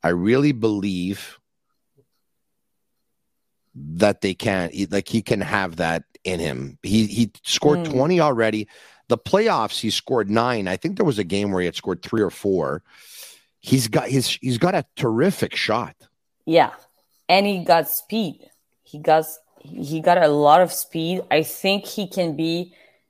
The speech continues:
Speaker 2: I, I, I join you on that.
Speaker 1: Yeah.
Speaker 2: Uh, I, I think he can be a really good asset for the, for the first line with Suzuki and Caulfield. I feel like, you know, with Kirby Dach,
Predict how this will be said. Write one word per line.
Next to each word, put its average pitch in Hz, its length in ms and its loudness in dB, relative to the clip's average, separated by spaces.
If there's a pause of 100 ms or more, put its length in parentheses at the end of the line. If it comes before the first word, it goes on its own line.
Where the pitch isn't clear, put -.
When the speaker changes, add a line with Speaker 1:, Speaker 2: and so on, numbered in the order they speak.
(260)
Speaker 2:
I, 151 120 4
I, 156 400 6
I 160 60 6
join 165 260 -2
you 165 120 -2
on 151 200 0
that. 147 420 4 (300)
Speaker 1:
Yeah. 151 200 6
Speaker 2:
Uh, 147 100 2
I, 165 160 2 (180)
I 170 100 6
think 233 300 -2
he 202 140 -6
can 175 280 -6
be 170 120 -2
a 160 100 2
really 156 480 2
good 156 200 2
asset 147 520 -2
for 151 120 -4
the, 135 500 0 (640)
for 165 100 -4
the 156 80 0
first 160 460 -4
line 135 420 -8
with 147 240 -2 (340)
Suzuki 151 600 -6
and 143 160 -6
Caulfield. 156 680 -2 (500)
I 156 160 4
feel 165 440 2
like, 147 380 2 (160)
you 165 140 -2
know, 143 300 2
with 156 200 -2 (140)
Kirby 165 320 -2
Dach, 160 360 4